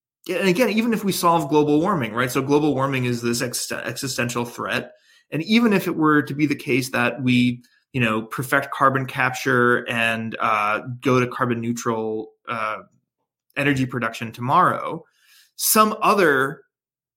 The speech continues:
crisis would emerge because that's the nature of human technical society, that we live in this,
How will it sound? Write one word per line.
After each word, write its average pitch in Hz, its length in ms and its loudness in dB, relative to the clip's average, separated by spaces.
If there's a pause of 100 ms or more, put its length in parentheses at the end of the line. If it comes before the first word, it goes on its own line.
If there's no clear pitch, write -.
(320)
crisis 156 680 0
would 139 180 2
emerge 147 640 -2 (180)
because 139 260 0
that's 139 220 -4
the 151 100 2
nature 135 540 0
of 123 500 0
human 135 500 -4
technical 131 640 0
society, 139 600 -6
that 90 160 -16
we 123 140 -8
live 135 280 0
in 123 140 0
this, 117 440 -6